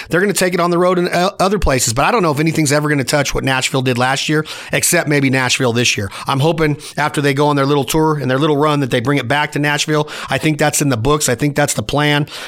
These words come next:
But S C I, Safari Club International, safari club dot org. Become a member, support it. And it's just foul thoughts. I'm just ranting here a little bit. I'm talking because I just got back from New York, a state where I learned about the gun laws, the handgun laws, the ammo laws.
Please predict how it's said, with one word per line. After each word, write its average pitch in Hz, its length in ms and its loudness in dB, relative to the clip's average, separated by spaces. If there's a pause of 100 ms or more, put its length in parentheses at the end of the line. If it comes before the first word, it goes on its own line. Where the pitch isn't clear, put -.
But 147 120 2
S 165 160 2
C 190 220 2
I, 139 220 4
Safari 160 460 2
Club 160 240 0
International, 123 720 0 (160)
safari 160 500 0
club 156 320 0
dot 139 260 2
org. 123 280 0
Become 165 360 0
a 175 60 2
member, 131 300 2
support 180 480 2
it. - 200 -4 (480)
And 170 140 2
it's 175 160 0
just 208 180 0
foul 190 220 2
thoughts. 151 340 0
I'm 135 120 0
just 160 180 -2
ranting 151 320 0
here 160 140 2
a - 20 0
little 160 180 0
bit. 151 160 0
I'm 131 120 -2
talking 165 400 0
because 147 200 -2
I 127 100 0
just 180 360 0
got 156 240 0
back 151 380 0
from - 520 -2
New 180 140 2
York, 165 480 4
a 139 120 4
state 175 440 2
where 147 100 2
I 139 120 2
learned 165 340 2
about 139 280 0
the 139 60 -2
gun 170 300 2
laws, 113 400 0 (200)
the 170 100 2
handgun 165 500 2
laws, 107 300 0
the 180 160 0
ammo 180 340 2
laws. 113 520 0